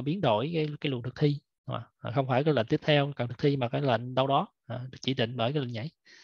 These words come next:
à, tại vị trí đó. Thì, à, xung đột, ba cái loại xung đột, à, ba cái vấn đề xảy ra, à, ta dùng kỹ thuật ống dẫn. Đó. Thì chúng ta có cách giải quyết,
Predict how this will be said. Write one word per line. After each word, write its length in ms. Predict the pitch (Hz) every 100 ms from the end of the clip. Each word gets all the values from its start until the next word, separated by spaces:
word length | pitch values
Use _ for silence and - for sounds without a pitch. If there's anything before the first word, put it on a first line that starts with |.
| - - _ _
à, 100 | 117 120
tại 100 | -
vị 40 | -
trí 100 | -
đó. 160 | 127 127 _ - - - - _ -
Thì, 180 | 117
à, 160 | 127 139
xung 160 | - 135
đột, 160 | 113 - _ _ _
ba 180 | - 127
cái 80 | 127
loại 100 | 113
xung 140 | 123
đột, 220 | 123 98 - _ _ _
à, 140 | - 117
ba 160 | 127
cái 80 | 139
vấn 120 | 143
đề 140 | 139 107
xảy 140 | 123
ra, 260 | 147 139 - _ _ - _ _ -
à, 220 | 127 110
ta 60 | 123
dùng 120 | 120 110
kỹ 120 | 113
thuật 140 | 110 -
ống 160 | 135
dẫn. 140 | 127 98 _ _ _
Đó. 100 | - - _ _ _ _ _ _ _ _ _ _ _ _ _ _ _ _ -
Thì 240 | 113 117
chúng 100 | 123
ta 140 | 156
có 180 | 143 139
cách 200 | 143 160
giải 140 | 143 113
quyết, 240 | 147 190